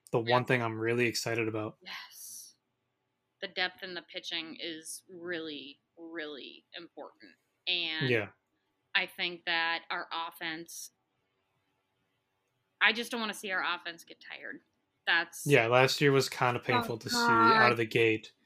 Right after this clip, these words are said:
Speaker 2: Ugh.
Speaker 1: 'Cause, you know, that was supposed to be a season again where you're like,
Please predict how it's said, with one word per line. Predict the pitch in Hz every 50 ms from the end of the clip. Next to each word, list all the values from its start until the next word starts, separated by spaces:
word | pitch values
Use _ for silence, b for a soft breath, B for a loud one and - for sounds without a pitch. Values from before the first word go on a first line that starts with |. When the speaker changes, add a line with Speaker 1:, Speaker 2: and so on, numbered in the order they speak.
| - -
Speaker 2:
Ugh. | 226 220 220 214 208
Speaker 1:
'Cause, | 175 147 151
you | 170 170
know, | 160 175 185 202 175
that | 139 156 165 175 175
was | 160 156 -
supposed | - 175 160 143
to | - 151
be | 147 135
a | 123
season | - - - - 165 185 147 131 117 110
again | 110 117 120 113 113
where | 113 117
you're | 117 117 120
like, | 120 117 113 110 -